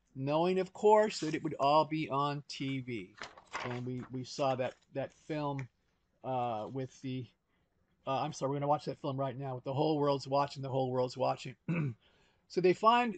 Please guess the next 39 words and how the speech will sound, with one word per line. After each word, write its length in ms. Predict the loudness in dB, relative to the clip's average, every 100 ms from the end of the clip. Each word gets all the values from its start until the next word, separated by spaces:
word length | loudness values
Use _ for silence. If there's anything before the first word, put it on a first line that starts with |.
| -4
they, 160 | -4 0
they 140 | -2
formed 420 | 0 0 2 2
a 60 | 2
line 380 | 4 4 4 2
in 100 | -2
protest, 580 | 2 4 4 2 2 2
screaming, 440 | -2 0 0 0 -4
"Peace 400 | -4 -4 -4 -2
now," 220 | 0 2
with 120 | 0
the 80 | -4
peace 280 | -8 -6 -4
sign. 260 | 0 0 0
Used 200 | -2 -4
to 40 |
be 80 | -6
the 120 | -4
victory 400 | -2 -2 -2 -6
sign, 340 | -2 -2 0 0
now 160 | -2
it's 140 | -4 -8
the 80 |
peace 260 | -6 -6 -6
sign. 340 | -6 -4 -6 -8 _ _ _ _ -12
The 80 | -6
police 320 | -2 -2 0
showed 260 | 2 6
up 200 | 6 4
in 100 | 0
riot 480 | 0 4 6 4 0 -6
gear 400 | -6 -4 -6 -10 _ _ _ _ _
and 200 | -6 -6
forcibly 600 | -6 2 4 4 0 0
removed 420 | 2 2 4 4 2
the 60 |
crowd 520 | -4 0 2 4 2 -2
with 240 | -4 -6
batons. 800 | -12 -2 0 2 0 -4 -12 -16